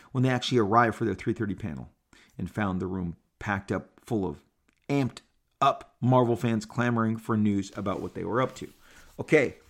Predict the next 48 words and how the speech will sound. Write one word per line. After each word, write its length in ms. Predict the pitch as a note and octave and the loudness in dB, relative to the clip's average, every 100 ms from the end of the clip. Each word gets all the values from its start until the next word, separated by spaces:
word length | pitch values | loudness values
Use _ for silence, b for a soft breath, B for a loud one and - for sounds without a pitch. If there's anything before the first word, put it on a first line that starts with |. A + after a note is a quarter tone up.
| - - | -20 -20
so 140 | - C3+ | -4 2
they 120 | C#3 | 4
acknowledge 640 | C3+ C3+ F3 F#3 F2+ - - _ _ _ - | 6 6 6 6 0 -10 -18 _ _ _ -6
that 400 | A#2 A#2+ - A2+ | 0 0 0 0
the, 260 | A#2 A#2 A2+ | 2 4 4
uh, 260 | G#2 G2 F#2 _ _ _ _ _ _ _ _ - - b b b A#2+ | 2 -2 -6 _ _ _ _ _ _ _ _ -20 -20 b b b -2
that, 260 | A#2 - | -2 -2
that 220 | A2 - | -4 -2
the 100 | A2 | -4
L 160 | A#2 C3 | 0 2
A 60 | D3 | 2
Times, 420 | C#3+ A#2 C3 C#3 | 2 2 2 2
that 100 | A#2+ | 0
was 120 | C3+ | 2
a 40 | |
bit 120 | C3 C#3+ | 2 4
of 60 | |
a 40 | D3 | 4
gut 280 | D3 - | 4 2
punch. 440 | - A#2+ - - - B B B B - | 0 -6 -6 -10 -10 B B B B -8
Uh, 180 | A#2 C3 | -8 -4
that's 180 | F#3 - | -6 -6
what 60 | |
the 80 | D3+ | -6
press 280 | - C#3+ - | -2 -2 0
does. 400 | A2 A#2 G2+ - | -2 -2 -4 -10
That's 140 | - - | -14 -8
what 80 | D3 | -4
the 60 | |
press 180 | D3 B2+ | -2 0
does 180 | C3 A2 | -2 0
every 180 | G#2+ G2+ | 0 -2
day. 140 | F#2+ | -2
The 60 | G2+ | -4
press 260 | - B2+ | -6 -8
is 60 | A#2+ | -4
doing 200 | A#2 A2+ | -2 -2
that 120 | A2 | -4
today 400 | - G2 G2 G2+ - b b b | -6 -4 -4 -6 -10 b b b
to 80 | - | -8
your 120 | F#2+ | -6
favorite 320 | F2+ C3 C3+ C3 | -4 -4 -2 -4
sports 300 | - A2 - | -2 -2 -2
club, 360 | A#2+ G#2+ G2+ - _ | -2 -2 -4 -12 _
to 80 | A2 | -6
your 100 | F#2 | -6
favorite 260 | - B2 A#2 | -2 -2 -2
politician, 680 | A2+ G#2+ G#2+ F#2+ G2+ G2+ | -2 -2 -4 -8 -6 -8